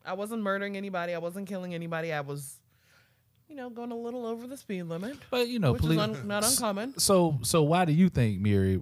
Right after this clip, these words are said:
Speaker 2: r-, is, is about respect? Respect. Why don't we respect the office? Like, why? 'Cause you just, you just made that comment. Like,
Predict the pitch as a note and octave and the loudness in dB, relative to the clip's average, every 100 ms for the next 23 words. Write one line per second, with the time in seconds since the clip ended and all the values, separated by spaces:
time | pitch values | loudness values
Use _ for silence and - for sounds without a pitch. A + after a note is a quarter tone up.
0 | - G#2+ G2+ - A2+ G#2 - A2+ G#2 - | 2 2 4 2 0 0 -2 0 0 -2
1 | - G2 G2 E2+ D2+ F2 - F#2+ F2 - | -2 2 4 2 0 -4 -4 -6 -6 -10
2 | _ - - _ _ - G2+ G2 F2+ A#2 | _ -20 -20 _ _ -4 2 4 4 2
3 | G2 G#2+ G2+ F2+ F#2 F2 - F2+ B1+ - | 4 4 4 2 0 0 -2 -4 -4 -12
4 | - - F#2 G2+ A2+ - - _ _ _ | -8 -4 -2 4 2 2 -16 _ _ _
5 | _ _ _ _ _ - G#2+ B2 A2+ G#2 | _ _ _ _ _ -2 0 2 0 0
6 | - A2 A2 G2+ G2+ F#2 F2+ F2+ - F2+ | -4 -2 0 0 0 0 0 -2 -2 -4
7 | F2 E2+ | -2 -4